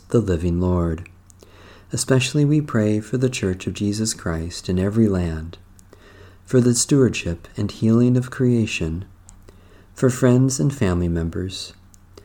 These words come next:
for neighbors in special need, for the wisdom of your Spirit for this day. Eternal God, our beginning and our end,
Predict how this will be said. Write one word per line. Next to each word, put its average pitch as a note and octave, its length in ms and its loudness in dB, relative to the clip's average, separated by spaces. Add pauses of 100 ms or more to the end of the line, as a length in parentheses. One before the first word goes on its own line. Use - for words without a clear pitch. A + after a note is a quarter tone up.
(240)
for C#3 160 4
neighbors A2+ 640 4
in A#2+ 120 -2
special A2 440 -2
need, F2+ 480 0 (960)
for D#3+ 180 2
the D3+ 120 4
wisdom A#2+ 500 2
of A#2 140 0
your B2 180 4
Spirit F#2 600 -4 (120)
for A2 200 -2
this E2+ 320 -4
day. E2+ 420 -6 (2500)
Eternal A#2+ 380 4
God, G#2+ 460 0
our A#2 160 -2
beginning A#2+ 640 2
and A2 200 -4
our A2+ 200 -2
end, F2+ 420 -4